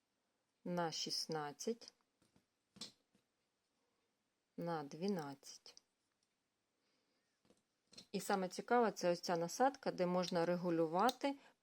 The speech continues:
при, а, стрижці, ем, міліметрів, скільки треба, а, для зачіски. Це досить зручно і не треба лишній раз змінювати насадку.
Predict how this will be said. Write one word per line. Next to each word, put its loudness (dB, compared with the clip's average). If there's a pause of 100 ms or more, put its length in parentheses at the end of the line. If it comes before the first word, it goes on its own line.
при, 4 (360)
а, 0 (800)
стрижці, -2 (420)
ем, -2 (1700)
міліметрів, 2
скільки -4
треба, -4 (600)
а, -8 (300)
для 0
зачіски. -6 (220)
Це -4
досить -6
зручно -4
і 0
не 0
треба -2 (680)
лишній -4
раз -4
змінювати -6
насадку. -8